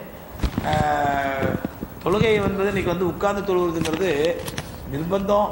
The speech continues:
முடியல அப்படின்டா உட்கார்ந்து தொழணும். ஏன்னா இந்த, இன்னைக்கு இப்போ ஒரு பத்து வருஷத்துக்கு முன்னாடிலாம் பள்ளிவாசல்ல சேரே பார்க்க முடியாதுங்க. பள்ளிவாசல்ல சேரே இருக்காது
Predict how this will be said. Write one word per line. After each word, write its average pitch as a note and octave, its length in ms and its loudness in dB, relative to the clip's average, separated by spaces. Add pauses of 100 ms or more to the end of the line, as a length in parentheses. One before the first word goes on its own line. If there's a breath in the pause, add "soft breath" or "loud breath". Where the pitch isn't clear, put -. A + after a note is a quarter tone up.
(160)
முடியல F3 360 2 (600)
அப்படின்டா E3 380 0
உட்கார்ந்து G3+ 400 0
தொழணும். F3+ 100 2
ஏன்னா E3+ 220 0
இந்த, F#3 260 0 (320)
இன்னைக்கு E3+ 260 -2
இப்போ E3 200 0
ஒரு D#3+ 140 2
பத்து D#3 300 0
வருஷத்துக்கு G#3 380 0
முன்னாடிலாம் G3+ 460 0
பள்ளிவாசல்ல G3 340 0
சேரே F3+ 300 0
பார்க்க F3+ 320 0
முடியாதுங்க. C3 260 -4 (1040)
பள்ளிவாசல்ல F#3+ 360 2
சேரே F#3+ 260 2
இருக்காது F3+ 460 0